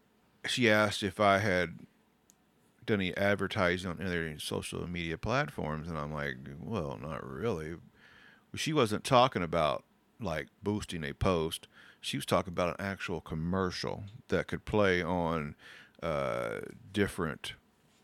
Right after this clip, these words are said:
podcasts, and I think there is that option within Podbean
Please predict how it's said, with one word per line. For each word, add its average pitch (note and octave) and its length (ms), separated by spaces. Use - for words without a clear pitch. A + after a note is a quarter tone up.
podcasts, F2+ 800
and G2+ 360
I G#2 100
think F#3+ 500
there F2+ 220
is D3+ 420
that D#2+ 560
option F#2+ 640
within G2 400
Podbean E2 800